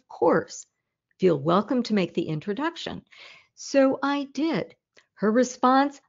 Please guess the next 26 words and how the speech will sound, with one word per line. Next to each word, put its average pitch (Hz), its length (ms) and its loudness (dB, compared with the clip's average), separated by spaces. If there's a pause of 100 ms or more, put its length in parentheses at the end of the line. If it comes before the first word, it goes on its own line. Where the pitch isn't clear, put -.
(120)
"I'd 247 240 4
love 247 480 4
your 196 160 6
financial 170 540 0
advisor's 156 520 -2
information. 165 800 -4
We 202 220 0
have 247 340 0
no 226 220 4
money. 156 440 0 (400)
And 190 180 0
when 196 180 2
doctors 220 480 2
say 180 240 2
that, 175 360 0 (360)
it's 160 240 -2
generally 165 640 2
not 147 320 -4
true, 392 400 -4 (580)
but 269 140 6
are 277 180 4
open 277 340 4
to 262 220 0
any 226 240 6
suggestions, 185 800 -2
creativity. 170 800 -2